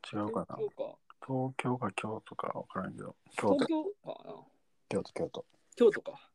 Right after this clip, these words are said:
Speaker 1: うん。
Speaker 2: じゃあ、偽物。いや、名古屋、なんもねえな、じゃあ。
Speaker 1: ないよ。
Speaker 2: 天むすも、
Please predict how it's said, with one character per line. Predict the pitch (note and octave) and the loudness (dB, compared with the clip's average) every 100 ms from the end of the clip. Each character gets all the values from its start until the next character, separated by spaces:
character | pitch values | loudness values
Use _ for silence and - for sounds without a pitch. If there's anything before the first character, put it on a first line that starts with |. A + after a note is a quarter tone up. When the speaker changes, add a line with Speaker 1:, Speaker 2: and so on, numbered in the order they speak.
| - | -4
Speaker 1:
う | F#2+ | -2
ん。 | E2+ A2 _ _ _ _ _ - _ _ _ _ _ _ _ _ _ _ _ _ - _ _ - | -2 -12 _ _ _ _ _ -20 _ _ _ _ _ _ _ _ _ _ _ _ -20 _ _ -20
Speaker 2:
じ | C#3 D#3 | -4 0
ゃ | |
あ、 | D#3 | 2
偽 | B2+ B2 B2+ | 0 -2 -4
物。 | C3 D#3 | 0 4
い | |
や、 | D3+ C#3+ | 4 4
名 | D#3+ C#4 | 4 10
古 | A3+ | 12
屋、 | A#2+ | 12
な | C3 D#3+ | 8 0
ん | |
も | D4 G3 | 2 4
ね | C3 | 4
え | |
な、 | C3 C3 | 2 0
じ | B2+ | -2
ゃ | |
あ。 | A2+ - _ _ _ _ _ _ _ _ _ _ _ - - - | -6 -12 _ _ _ _ _ _ _ _ _ _ _ -20 -18 -8
Speaker 1:
な | G2 F#2 | -4 -2
い | F2+ | -4
よ。 | - _ _ _ _ _ _ _ _ - | -8 _ _ _ _ _ _ _ _ -16
Speaker 2:
天 | - C#3+ D#3+ | -4 2 4
む | F3 | 4
す | E3 | 8
も、 | B3 F3+ | 10 10